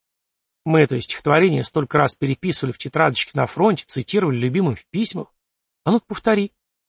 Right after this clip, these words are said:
Изо рта удивленного Масюка выпала папироса.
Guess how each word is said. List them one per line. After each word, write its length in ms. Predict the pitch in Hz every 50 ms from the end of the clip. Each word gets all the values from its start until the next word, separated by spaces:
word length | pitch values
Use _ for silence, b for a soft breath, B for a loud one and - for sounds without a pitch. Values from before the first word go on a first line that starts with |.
| _ _ _ _ _ _ _ _ _ _ _ _ _ _ _ _ _ -
Изо 240 | 165 156 143 156 160
рта 240 | 151 - - 151 139
удивленного 580 | 135 131 131 143 139 143 143 139 135 135 135
Масюка 480 | 135 139 120 - - 143 - - 190 156
выпала 360 | 135 143 135 - - 131 131
папироса. 640 | - - 135 - 170 165 143 131 - - - - 135